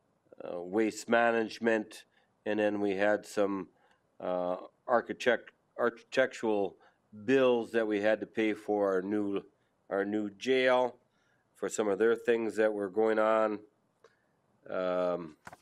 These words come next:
go on, I'll move on here a little bit. We had, uh,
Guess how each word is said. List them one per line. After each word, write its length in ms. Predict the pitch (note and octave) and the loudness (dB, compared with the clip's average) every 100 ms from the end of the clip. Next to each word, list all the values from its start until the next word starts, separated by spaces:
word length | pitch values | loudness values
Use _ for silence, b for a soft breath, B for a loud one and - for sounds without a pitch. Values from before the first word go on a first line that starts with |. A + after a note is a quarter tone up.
| - - - _ - - b b b b _ _ _ _ _ _ _ - _ _ _ _ - - | -18 -18 -18 _ -20 -20 b b b b _ _ _ _ _ _ _ -20 _ _ _ _ -20 -16
go 160 | - G#2+ | -8 -4
on, 220 | G#2+ G#2+ | -2 -2
I'll 120 | G#2 | -2
move 320 | G2 G#2 A2 | -2 -2 2
on 240 | A2+ A#2 A#2 | 4 4 2
here 200 | A#2 A#2 | 0 0
a 60 | |
little 180 | A2+ A2 | 0 0
bit. 480 | G#2+ B2 A#2+ - - b b b b _ | 2 2 2 -10 -20 b b b b _
We 280 | A#2 A2+ G#2 | -6 -2 0
had, 360 | A2+ A#2 A#2 G#2 | 4 6 4 4
uh, 340 | G#2+ G#2 | 4 4